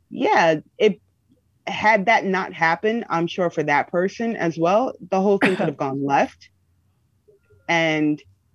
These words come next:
Speaker 1: it's something I learned later on, that for us, when we attend group and we leave group and we're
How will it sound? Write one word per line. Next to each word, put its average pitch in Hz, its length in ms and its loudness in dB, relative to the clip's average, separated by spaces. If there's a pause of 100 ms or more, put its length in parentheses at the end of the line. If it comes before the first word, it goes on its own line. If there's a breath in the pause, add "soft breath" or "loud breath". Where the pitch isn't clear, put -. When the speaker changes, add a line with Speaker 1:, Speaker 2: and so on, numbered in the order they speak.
(1200)
Speaker 1:
it's - 240 -14
something 254 420 -2
I 208 240 4
learned 196 540 2 (120)
later 170 460 0
on, 156 440 -4 (1120)
that 156 500 0 (400)
for - 260 -2
us, 247 220 2 (880)
when 190 260 0
we 233 200 0
attend 190 440 -2
group 151 340 0 (440)
and 151 180 -2
we 185 120 0
leave 170 380 -4
group 170 320 2 (440)
and 135 280 -4
we're 147 220 -2